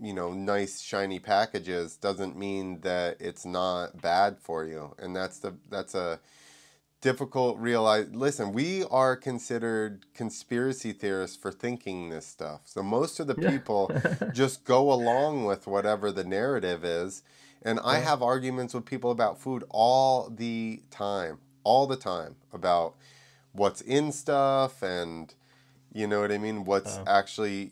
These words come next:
Speaker 1: good. Like, as soon as I tell people I eat as much steak as I do, they're like, "Oh, your cholesterol." And I'm like, "That's
Speaker 2: <laughs>
Speaker 1: bullshit. I've done my cholesterol. I've eaten steak every day for probably three, four years." And I'm like, "My cholesterol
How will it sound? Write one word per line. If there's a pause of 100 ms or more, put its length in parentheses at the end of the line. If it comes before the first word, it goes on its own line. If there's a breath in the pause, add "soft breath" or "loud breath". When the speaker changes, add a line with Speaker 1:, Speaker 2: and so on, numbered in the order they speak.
(140)
Speaker 1:
good.
Like,
as
soon
as
I
tell
people
I
eat
as
much
steak
as
I
do,
they're
like,
"Oh,
your
cholesterol." (100)
And
I'm
like, (100)
"That's
Speaker 2:
<laughs>
Speaker 1:
bullshit.
I've
done
my
cholesterol.
I've
eaten
steak
every
day
for (400 soft breath)
probably (200)
three,
four
years."
And
I'm
like,
"My
cholesterol